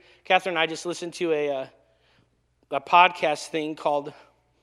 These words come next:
I think, Body of Proof, about something that happened over in Scotland, a very similar situation. People every day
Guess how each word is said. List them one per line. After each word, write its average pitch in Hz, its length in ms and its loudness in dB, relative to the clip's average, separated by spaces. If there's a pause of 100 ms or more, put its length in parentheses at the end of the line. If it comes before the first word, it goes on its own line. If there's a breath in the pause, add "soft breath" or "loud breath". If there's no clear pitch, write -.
(120)
I - 220 -20
think, 175 200 -10
Body 147 320 4
of - 140 -10
Proof, 185 380 0
about 165 260 2
something 185 300 -6
that 170 100 -4
happened 175 280 -2
over 175 180 0
in 160 80 -6
Scotland, 170 500 0
a 135 40 -6
very 160 220 -2
similar 160 380 -6
situation. 160 760 -8 (920)
People 240 600 -2 (960)
every 226 380 -2
day 165 500 -6